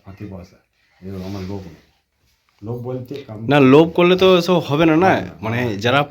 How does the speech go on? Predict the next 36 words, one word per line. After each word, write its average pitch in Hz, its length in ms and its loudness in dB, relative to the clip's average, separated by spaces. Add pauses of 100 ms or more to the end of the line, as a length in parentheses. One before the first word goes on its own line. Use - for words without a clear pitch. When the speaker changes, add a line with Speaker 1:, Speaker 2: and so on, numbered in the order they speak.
Speaker 2:
প্রকৃত 123 400 -2
সাধু 147 320 0
হয় 143 100 2
তাদের 131 480 0
Speaker 1:
আর 147 60 0
Speaker 2:
কোনো 147 120 2
Speaker 1:
এটা 123 100 2
Speaker 2:
লোভ 123 100 2
Speaker 1:
আমার, - 120 0
Speaker 2:
থাকে 90 160 -4
না। 85 80 -6
Speaker 1:
এটা - 100 -8
আমার 135 140 -10
স্বপ্নদা। 113 580 -12 (840)
Speaker 2:
আচ্ছা। 82 280 -18
Speaker 1:
স্বপ্নদা। 95 540 -16 (120)
আমার 107 180 -8
মস্ত 117 320 -12
বড় 117 220 -12
রোগ 120 220 -10
হইল, 147 180 -8 (680)
বহু 143 320 -6
জায়গায় 123 280 -10
বহু 120 260 -10
কিছু 120 220 -14
দেখিয়ে 147 500 -10
ভালো 107 260 -14
আনে 135 180 -12
দি 110 120 -12
মাকে 104 520 -14
আনাতে 104 520 -14 (220)
তবে 87 200 -20
গিয়ে 117 240 -18 (420)
আমার 87 260 -18
মুক্ত 87 300 -16
হয়েছি। 71 340 -20